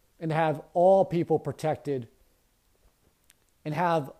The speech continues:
the rights to opportunity, life, and liberty,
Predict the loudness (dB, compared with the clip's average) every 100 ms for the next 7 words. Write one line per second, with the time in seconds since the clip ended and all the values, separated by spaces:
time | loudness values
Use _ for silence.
0 | _ _ _ _ _ -8 -4 0 2 2
1 | -2 -4 -2 -2 -4 -6 -4 -4 -2 -2
2 | -4 -10 _ _ _ _ _ _ _ _
3 | _ -2 2 2 2 -4 -4 0 2 2
4 | 0 -6